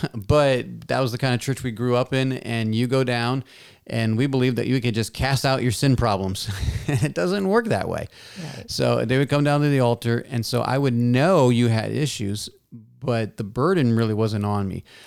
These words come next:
Speaker 1: But in a relationship style church, when you have a relationship, and which you can do in an institutional church, you can have relationships with these people. If you've been in a church for a while, you know these people.
Speaker 2: Right.
Speaker 1: And sometimes they open up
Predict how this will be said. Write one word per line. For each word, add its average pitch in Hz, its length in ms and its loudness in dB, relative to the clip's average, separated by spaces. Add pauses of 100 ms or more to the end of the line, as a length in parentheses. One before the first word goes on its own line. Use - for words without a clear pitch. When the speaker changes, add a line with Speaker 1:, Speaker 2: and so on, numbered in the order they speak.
(220)
Speaker 1:
But 117 340 0
in 127 160 0
a 117 40 0
relationship 127 800 0
style 120 320 0
church, - 540 -4 (640)
when 139 120 -4
you 127 100 2
have 143 120 2
a 156 60 2
relationship, 139 800 2 (160)
and 120 180 0
which 120 200 -4
you 139 60 0
can 196 380 2
do 110 200 2
in 113 100 2
an 107 60 0
institutional 117 640 -2
church, 113 420 -4
you 160 80 -4
can 202 160 -2
have 120 140 2
relationships 95 600 -4
with 87 80 -12
these 95 160 -8
people. 107 340 -2
If 107 140 -2
you've 165 140 0
been 120 100 2
in 101 100 0
a 98 80 0
church - 280 -6
for 101 160 -4
a 98 40 0
while, 95 400 0 (600)
you 120 260 0
know 131 220 4
these 98 160 0
people. 110 520 0
Speaker 2:
Right. 233 240 -12
Speaker 1:
And 113 220 -2
sometimes 156 380 0
they 156 100 2
open 160 240 2
up - 240 0